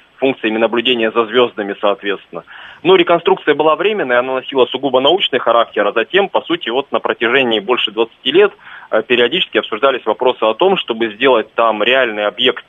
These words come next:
под открытым небом, куда могли бы приезжать туристы и из Курганской области, и туристы из других регионов, соседних в отношении Курганской области, ну, постепенно расширяя публику,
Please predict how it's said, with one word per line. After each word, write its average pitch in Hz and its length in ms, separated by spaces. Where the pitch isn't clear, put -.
под 110 180
открытым 117 480
небом, 156 420
куда 123 200
могли 123 280
бы 110 100
приезжать 113 480
туристы 113 480
и 113 280
из - 100
Курганской 170 520
области, 143 440
и 123 100
туристы 110 480
из 101 160
других 127 320
регионов, 151 480
соседних 131 420
в 120 40
отношении 120 400
Курганской 127 500
области, 117 320
ну, 131 120
постепенно 120 540
расширяя 113 400
публику, 104 460